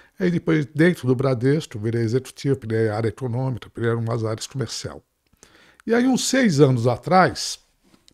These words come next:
eu saí do Bradesco, falei, "Ah, vamos montar um fundo exclusivo, um family office, né, pra cuidar do patrimônio da família."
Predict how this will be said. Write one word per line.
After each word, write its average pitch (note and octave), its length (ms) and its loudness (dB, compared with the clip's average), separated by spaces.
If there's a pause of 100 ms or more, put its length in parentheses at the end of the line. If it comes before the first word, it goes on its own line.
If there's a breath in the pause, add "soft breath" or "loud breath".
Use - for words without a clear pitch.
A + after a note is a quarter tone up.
(360 soft breath)
eu A2+ 80 -4
saí D3 240 2
do B2+ 80 2
Bradesco, E3 720 0 (480 loud breath)
falei, E3 200 -2
"Ah, - 20 -2
vamos G#3 220 2
montar F#3 380 0
um E3+ 100 -2
fundo D3+ 240 -2
exclusivo, D3+ 840 0
um B2 560 -6
family B2 520 -2
office, C3 520 -2 (800 soft breath)
né, C#3 220 2
pra D3+ 160 -6
cuidar C#3 340 0
do C3 100 -2
patrimônio C3+ 460 -4
da C#3+ 140 -4
família." A#2+ 560 -4